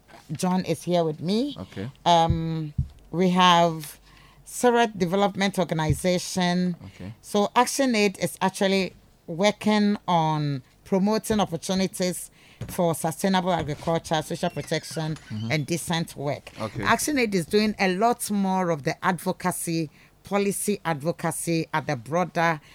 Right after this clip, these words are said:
Speaker 1: level.
Speaker 2: Mm-hmm.
Speaker 1: And then we have the Center for Local Government Advocacy,
Speaker 2: Mm-hmm.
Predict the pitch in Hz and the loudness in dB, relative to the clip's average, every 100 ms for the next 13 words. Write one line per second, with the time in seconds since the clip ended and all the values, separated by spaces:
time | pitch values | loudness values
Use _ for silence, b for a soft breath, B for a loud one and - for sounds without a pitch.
0 | B 151 170 - 120 113 B 104 120 131 | B 2 4 4 -2 -8 B -4 -2 0
1 | 214 233 254 269 226 185 190 180 170 156 | 2 2 2 2 0 2 4 6 4 2
2 | 147 - b b - 180 185 180 175 170 | -8 -18 b b -2 2 6 6 6 6
3 | 165 160 156 147 - - - 254 254 - | 4 2 2 0 -4 -8 -2 0 0 2
4 | 240 - 175 170 196 - 196 190 175 170 | 0 2 0 2 0 2 2 4 0 0
5 | 175 180 - 143 156 175 160 147 - 139 | -2 -2 -4 -6 -4 -4 -4 -6 -6 -8
6 | 113 107 101 127 | -8 -6 -4 -4